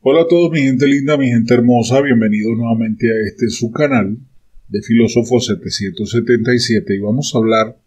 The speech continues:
de cómo el régimen de, de Nicolás Maduro está atacando de una manera garrafal, abrupta, a los criptomineros venezolanos. Los tiene asediados.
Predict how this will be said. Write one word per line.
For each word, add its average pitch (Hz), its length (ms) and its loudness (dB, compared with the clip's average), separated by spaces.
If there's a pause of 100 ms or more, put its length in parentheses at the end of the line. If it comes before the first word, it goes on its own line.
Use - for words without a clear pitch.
(520)
de 117 220 0
cómo 156 380 0
el 113 200 2
régimen 131 440 -2
de, 92 420 -2
de 98 220 -8
Nicolás 113 360 -8
Maduro 131 440 -6
está 120 320 -2
atacando 117 920 -2 (520)
de 117 100 2
una 156 240 4
manera 131 880 -2
garrafal, 110 800 -2
abrupta, 120 720 0 (460)
a 110 100 -4
los 110 220 0
criptomineros 120 720 2
venezolanos. 92 840 -6 (920)
Los 113 220 0
tiene 135 280 -2
asediados. 110 1000 -4